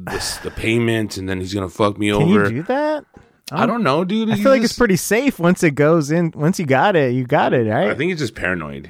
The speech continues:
Speaker 1: You know what I mean?
Speaker 2: Okay.
Speaker 1: And then we had a little chat. We're talking, and we're like, "Nah, both of us, he seems cool." He, he goes, "All right, this guy's on the level. Let's go." So we went in,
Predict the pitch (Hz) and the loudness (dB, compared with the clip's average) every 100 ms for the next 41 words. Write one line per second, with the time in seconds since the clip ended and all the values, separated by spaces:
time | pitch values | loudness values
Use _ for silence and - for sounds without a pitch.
0 | 90 - 92 92 90 113 92 95 90 98 | -18 -8 -6 -4 -4 -2 -2 -4 -8 -12
1 | - - - _ 104 107 104 110 120 107 | -18 -20 -20 _ 0 2 4 4 4 2
2 | 104 92 120 107 104 104 98 104 92 98 | -2 -2 2 2 2 0 -2 -2 -2 -2
3 | 95 95 95 90 110 131 123 113 120 131 | -4 -4 -4 -6 -6 -4 -2 -2 -2 -4
4 | 123 120 92 95 110 131 139 123 - - | -2 -2 -2 -4 -4 -4 -4 -4 -4 -4
5 | 123 117 117 113 110 95 95 90 95 92 | -2 0 0 -2 -4 -6 -8 -8 -4 -2
6 | 90 82 85 95 92 90 90 90 92 90 | 0 -2 -6 -6 -4 -4 -4 -4 -4 -6
7 | - - - _ 87 - 92 85 82 90 | -10 -20 -20 _ -10 -4 -4 -4 -4 -4
8 | 90 98 117 117 113 110 | -4 -2 0 2 0 -2